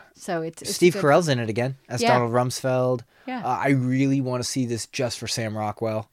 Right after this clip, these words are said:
Speaker 1: Yeah.
Speaker 2: Like, I think him, like, when I saw that first trailer of Christian Bale and Sam Rockwell sitting there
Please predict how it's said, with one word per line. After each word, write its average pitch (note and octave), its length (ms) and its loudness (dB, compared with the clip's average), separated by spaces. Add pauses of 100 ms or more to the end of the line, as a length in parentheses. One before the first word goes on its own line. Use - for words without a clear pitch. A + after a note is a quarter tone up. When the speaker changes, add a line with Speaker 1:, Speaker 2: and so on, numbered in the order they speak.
Speaker 1:
Yeah. B3+ 280 -6
Speaker 2:
Like, G#2+ 140 -4
I A#2+ 120 -2
think C3 220 -6
him, B2+ 420 -6
like, C3 240 -6 (340)
when D3 220 -4 (280)
I C#3+ 160 -2
saw D#3 180 -2
that C#3+ 180 -2
first C3+ 280 -2
trailer B2 460 -4 (220)
of - 280 -8
Christian B2+ 320 -4
Bale B2 140 2
and A2 80 -4
Sam A2+ 260 -6
Rockwell A2 280 -6
sitting B2+ 240 -8
there C3 240 -8